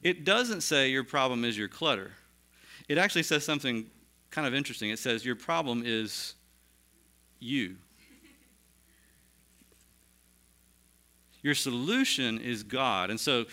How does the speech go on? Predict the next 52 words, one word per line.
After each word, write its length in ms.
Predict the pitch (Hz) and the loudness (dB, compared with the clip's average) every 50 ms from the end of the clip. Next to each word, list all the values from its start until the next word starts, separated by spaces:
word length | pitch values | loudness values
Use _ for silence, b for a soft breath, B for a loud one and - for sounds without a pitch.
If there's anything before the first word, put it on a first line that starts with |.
| B B | B B
meditation 720 | - 123 135 160 185 196 180 - - 170 170 170 - 165 | -4 0 2 4 4 4 4 4 4 4 4 4 2 2
in 80 | 147 135 | 0 0
the 80 | 127 | 2
Bible 380 | 123 139 160 180 190 170 151 131 | 2 2 2 2 2 2 2 2
is 140 | 127 127 120 | 2 0 0
not 260 | 131 139 135 120 - | 2 2 0 0 2
emptying, 420 | 156 180 185 180 - 147 135 127 123 | 2 2 2 2 2 2 2 2 0
but 120 | 123 120 | -2 -4
filling. 420 | - - - 165 143 120 95 95 - - - - _ _ _ _ _ _ _ _ _ _ _ _ _ _ _ B B B B B B B | -4 2 4 4 4 4 0 -6 -10 -14 -20 -20 _ _ _ _ _ _ _ _ _ _ _ _ _ _ _ B B B B B B B
It's 160 | 151 135 - | -2 0 0
taking 480 | - - - 196 208 208 - 196 185 170 | 2 4 6 6 6 6 4 4 4 6
out 260 | 165 185 208 214 196 | 6 6 4 4 2
the 160 | 180 165 160 | 2 2 4
old 340 | 151 143 143 143 143 151 139 | 4 4 4 2 2 2 0
and 120 | - 113 - | 0 -2 -2
putting 320 | - 170 160 156 143 139 | 0 2 2 4 4 4
in 300 | 139 135 131 127 123 123 | 4 2 2 2 0 0
the 60 | 123 120 | 0 0
new. 240 | 120 110 101 95 98 | 0 -2 -2 -4 -8
It's 160 | 107 - - | -10 -10 -10
filling 540 | - - - 208 226 240 233 220 202 185 170 | -10 -4 0 2 2 4 4 2 2 2 2
your 140 | 170 160 143 | 2 2 0
heart 280 | 139 160 160 165 160 | 0 0 2 2 2
and 140 | 151 143 135 | 2 0 -2
mind 340 | 131 135 139 135 135 131 123 | -2 -2 0 0 0 -2 -2
with 140 | 120 113 113 | -4 -4 -2
God's 400 | 131 120 117 117 117 113 - - | 0 0 0 0 -2 -4 -8 -10
truth 440 | - - 233 233 151 101 95 - - | -8 -6 -4 -4 -4 -4 -6 -8 -10
and 100 | 120 117 | -8 -6
God's 260 | 127 131 127 120 123 | -4 -4 -4 -4 -6
word. 380 | 139 165 196 196 151 113 101 B B B B B | -8 -8 -6 -6 -6 -6 -6 B B B B B
Why 160 | - 139 139 165 | -4 -2 0 0
would 160 | 180 175 175 | 0 -2 -2
you 80 | 196 | -4
do 160 | 190 233 240 185 | -2 -2 2 4
that? 240 | 131 110 101 - B B B B B B B B | 4 4 2 0 B B B B B B B B
So 440 | - - - - 180 202 240 277 285 | -4 -2 0 2 4 4 4 2 2
that 400 | 233 135 113 104 107 139 160 - | 2 2 2 2 2 2 0 -2
not 140 | 139 139 175 | -2 -2 0
only 200 | 208 208 165 131 | 2 2 0 2
can 180 | - 143 131 | 2 0 0
you 120 | 120 113 117 | 0 0 0
understand 640 | 113 107 101 98 - - 135 147 196 226 151 113 | -2 -2 -4 -6 -6 -6 -4 -4 -2 -2 -2 -2
it, 80 | 120 135 | -2 -2
again, 380 | 139 139 147 185 220 170 127 | -2 -2 0 0 0 2 2
this 140 | 135 - - | 0 0 -2
is 120 | - - | -4 -4
not 160 | 139 143 147 147 | -2 -2 -2 0
about 260 | 127 135 123 117 117 | 0 0 0 0 -2
becoming 400 | 120 - - 135 120 107 101 95 | -6 -6 -4 -4 -2 -4 -4 -4
a 40 | 92 | -6
scholar 560 | - - - 170 220 285 - 101 95 127 | -6 -4 -2 -2 -2 -2 -4 -6 -8 -8